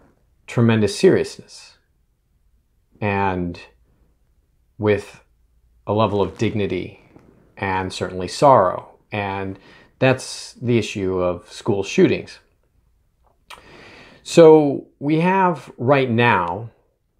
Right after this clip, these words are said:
another school shooting. And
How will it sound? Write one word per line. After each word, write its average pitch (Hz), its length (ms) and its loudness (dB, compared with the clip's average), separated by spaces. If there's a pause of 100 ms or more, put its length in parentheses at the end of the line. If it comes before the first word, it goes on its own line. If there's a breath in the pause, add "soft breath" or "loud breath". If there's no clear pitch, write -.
(280)
another 131 380 2
school 101 260 -8
shooting. 107 760 -10 (120)
And 113 560 0